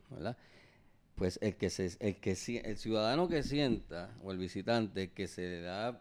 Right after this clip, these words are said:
violentado eso, pues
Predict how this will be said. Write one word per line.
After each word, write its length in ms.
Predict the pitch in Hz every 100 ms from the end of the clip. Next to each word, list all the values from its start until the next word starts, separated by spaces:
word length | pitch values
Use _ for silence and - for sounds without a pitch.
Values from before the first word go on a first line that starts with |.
| -
violentado 720 | 113 120 113 104 - 131 139
eso, 240 | 127 98 123 - - _ _ _ _ _ _ _ - - -
pues 160 | 101